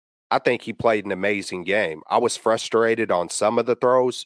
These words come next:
even some of the completions were high, but you know what? I'd rather it see, I'd rather see him go high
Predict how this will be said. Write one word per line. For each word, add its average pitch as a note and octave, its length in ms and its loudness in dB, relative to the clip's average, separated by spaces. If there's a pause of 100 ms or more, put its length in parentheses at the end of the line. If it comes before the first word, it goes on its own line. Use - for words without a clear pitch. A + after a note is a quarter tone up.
(140)
even C3+ 280 -2
some A#2 280 2
of A2 60 -2
the G2+ 100 0
completions A#2 760 -4
were D#2 140 -6
high, G#2 460 0 (440)
but C3 160 4
you D3 100 0
know C3 140 4
what? A#2+ 380 4 (460)
I'd A#2+ 200 2
rather A#2+ 360 4
it G#2 100 -4
see, A2 520 -6
I'd C#3 180 2
rather C3+ 280 4
see B2+ 300 -4
him A#2 300 0
go F#2+ 300 2
high C3+ 520 2